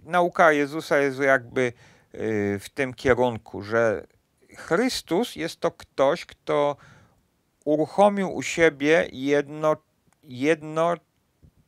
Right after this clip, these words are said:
bycie z Bogiem. Jezus był nazywany Chrystusem,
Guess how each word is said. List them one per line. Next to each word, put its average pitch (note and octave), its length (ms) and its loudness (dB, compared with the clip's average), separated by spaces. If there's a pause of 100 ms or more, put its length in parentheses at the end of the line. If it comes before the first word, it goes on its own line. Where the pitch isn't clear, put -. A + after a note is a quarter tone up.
(160)
bycie E3 540 0
z A#2 160 -10
Bogiem. G#2+ 640 0 (960)
Jezus C#3+ 540 -2 (160)
był D#3 300 -6
nazywany D3+ 460 -4
Chrystusem, D3+ 720 -6